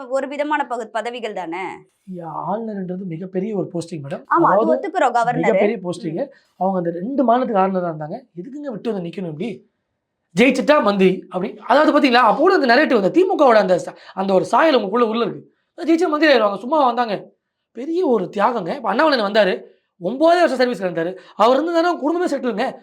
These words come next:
Speaker 2: அவங்க பசங்கெல்லாம் எங்க அப்பா பெரிய போலீஸ் ஆஃபீஸர்னு சொல்லியிருப்பாங்க. எதுக்குன்னு இறங்கி தரையில வந்து நிக்கணும்? இந்த மக்களுக்கு ஏதாவது செஞ்சாகணும்.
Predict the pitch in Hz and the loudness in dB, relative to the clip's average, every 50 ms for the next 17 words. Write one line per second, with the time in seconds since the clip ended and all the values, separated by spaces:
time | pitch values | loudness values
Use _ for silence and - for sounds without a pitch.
0 | _ _ - 220 247 247 247 247 - 320 311 320 330 320 277 247 220 233 311 302 | _ _ -2 -2 -2 0 0 0 0 2 2 4 2 4 4 2 4 4 4 4
1 | 262 190 220 220 277 285 - 277 294 240 254 226 208 220 208 196 214 208 196 185 | 4 2 0 -2 -2 0 2 2 4 4 2 0 0 -4 -4 -6 -8 -6 -6 -6
2 | 175 160 175 262 - - - _ _ _ - 208 233 294 359 - 339 320 370 359 | -6 -6 -8 -10 -12 -12 -16 _ _ _ 0 2 2 2 2 0 0 0 2 2
3 | 320 311 302 277 - 247 269 269 254 226 208 202 190 196 202 240 220 - - - | 2 2 0 0 0 2 2 2 2 0 -2 -8 -8 -6 -4 -4 -4 -6 -8 -18
4 | _ _ _ _ _ - 170 165 170 180 175 - 233 226 196 185 185 175 175 180 | _ _ _ _ _ -18 -16 -14 -14 -14 -14 -14 -16 -12 -10 -10 -10 -10 -10 -10
5 | 170 170 175 156 143 139 139 | -10 -8 -8 -8 -8 -12 -18